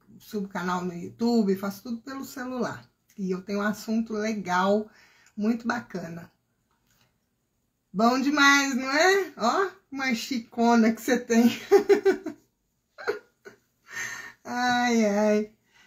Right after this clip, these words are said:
É meu filhote. Morrendo de saudade dele. Tá quente aí? É, Fortaleza. Aqui tá um frio. Até que agora eu tô até sem blusa.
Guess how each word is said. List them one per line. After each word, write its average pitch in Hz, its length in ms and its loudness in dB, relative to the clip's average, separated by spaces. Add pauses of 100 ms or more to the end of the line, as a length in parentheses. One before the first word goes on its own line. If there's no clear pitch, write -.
É 185 80 -8
meu 214 160 -2
filhote. 202 1000 -6 (540)
Morrendo 208 380 2
de 226 40 -8
saudade 180 680 -2
dele. 151 340 -14 (2500)
Tá 240 160 4
quente 294 520 4
aí? 320 580 2
É, 226 220 2
Fortaleza. 233 680 0
Aqui 254 160 -2
tá 277 140 -4
um 294 120 -2
frio. 311 840 -2 (260)
Até 294 140 -6
que 294 80 -4
agora 302 400 2
eu 320 80 -6
tô - 80 -4
até 311 800 0 (160)
sem 233 480 -4
blusa. 202 580 2